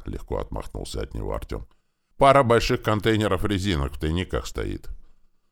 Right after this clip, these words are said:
Но этого хватит только на обновление защиты жилых помещений, не больше.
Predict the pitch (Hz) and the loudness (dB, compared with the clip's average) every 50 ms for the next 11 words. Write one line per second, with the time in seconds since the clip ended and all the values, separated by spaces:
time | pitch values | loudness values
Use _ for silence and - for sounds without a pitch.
0 | _ _ _ - 78 85 92 92 92 92 92 - - 107 98 87 - 101 101 92 | _ _ _ -6 -2 0 2 4 4 4 4 4 2 0 0 0 2 2 2 2
1 | - 92 80 - - 110 117 113 - 151 151 147 139 120 95 85 92 90 85 87 | 0 -2 -4 0 0 0 0 2 0 0 2 2 2 2 2 2 0 0 2 2
2 | 92 98 104 117 123 120 101 95 87 78 - - 87 76 - 95 90 101 98 87 | 2 0 0 0 0 0 0 0 0 -2 -2 -4 -4 -2 -2 -2 -2 0 0 0
3 | 80 71 - - 78 78 80 78 65 - - - 50 53 53 52 58 - 92 90 | -2 -2 -2 -4 -2 -2 -2 -4 -4 -6 -6 -6 -6 -6 -6 -4 -4 -2 -2 -2
4 | 76 64 57 - - - - - | -2 -4 -6 -6 -6 -8 -8 -10